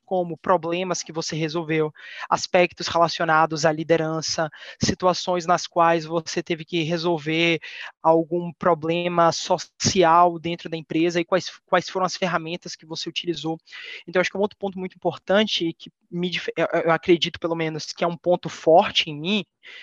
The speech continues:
e que me diferencia é a capacidade de conexão. Você conectar as experiências que você já teve ao longo da sua vida e relacionar as experiências, as vivências que você já teve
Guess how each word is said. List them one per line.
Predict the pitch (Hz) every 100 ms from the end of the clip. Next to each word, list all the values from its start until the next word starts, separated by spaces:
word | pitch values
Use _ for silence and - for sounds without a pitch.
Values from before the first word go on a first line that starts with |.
| - - -
e | 170
que | -
me | 170
diferencia | 170 185 165 - - 202 185
é | 175
a | 180
capacidade | - 175 185 185 175
de | 175
conexão. | 190 185 - - 202 170 139 - - -
Você | 160 -
conectar | 196 190 185 - 180 190
as | 214
experiências | 185 - 180 165 165 190 214 208
que | 202
você | 175 170 170
já | 165
teve | - 160 185 240 254 _ _ _ _
ao | 160
longo | 160 175 175
da | 165
sua | - 170
vida | 139 165 175 - 185 226 - -
e | 185
relacionar | 196 208 208 - 208 175 160 147 160
as | 160
experiências, | - 180 151 151 190 - 214 190
as | 165
vivências | 160 170 135 180 208 -
que | -
você | 175 -
já | 170
teve | 165 175 185